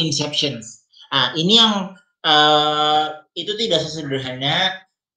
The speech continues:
apa, inception itu tidak sederhana kita s-, apa, dokumen T S D atau F S D ya, technical specification atau functional specification dokumen. Kalau teman-teman yang pernah bikin software, nah, biasanya kan bikin tuh, apa, dokumen-dokumen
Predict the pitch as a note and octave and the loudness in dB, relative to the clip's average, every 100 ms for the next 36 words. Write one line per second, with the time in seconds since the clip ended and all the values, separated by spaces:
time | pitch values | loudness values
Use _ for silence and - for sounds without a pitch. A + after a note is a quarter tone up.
0 | D3 C#3+ E3 F3 D3+ D3+ E3+ F3 G3 G#3+ | -6 -2 0 -2 -2 -2 -2 -2 -2 0
1 | F3 D3 D#3 C#3+ C#3+ F#3 E3+ F#3 F#3 - | 0 0 0 -2 -2 -2 -2 -4 -4 -12
2 | - - _ _ C#3+ D#3+ D#3 C#3+ C#3+ D3+ | -20 -20 _ _ -6 0 0 0 0 -2
3 | E3+ - _ _ _ _ E3 - - D3+ | -4 -10 _ _ _ _ -8 -8 -4 -4
4 | C#3 D3 E3+ - F3 C#3+ C3 - D3 F#2+ | -2 4 6 6 2 0 -4 -2 -2 -2
5 | - _ _ _ C#3 C3+ C3+ B2+ C3+ C3+ | -6 _ _ _ -4 -2 -2 -2 -4 -6
6 | C3+ C3 D#3 D3 C#3 C3 C3 C#3 D3 C#3+ | -4 -4 -2 0 0 -2 -2 0 0 -2
7 | B2 B2 B2 C3 B2+ C3+ B2 G#2+ - - | -6 -10 -6 -4 -4 -2 -2 -4 -12 -20
8 | - C3 C3+ C#3+ C#3+ C#3+ C#3 C#3 C3+ C3+ | -6 2 4 6 4 4 4 4 2 2
9 | C#3 C3 C3+ C#3 C#3 - - C#3 C#3 D#3 | 2 2 2 0 0 0 0 2 6 6
10 | A3 D#4+ - _ - _ C3 B2+ C3 D3+ | 6 2 -2 _ -20 _ -2 2 2 2
11 | F#3 G3+ F3 D3 A3 A#3+ A3 D#3+ D3+ F3+ | 0 0 0 2 4 8 8 6 4 4
12 | G3+ F3 D3 C#3+ C#3+ C#3+ C#3 C#3 C#3 | 4 2 0 -2 -2 -2 -2 -2 -2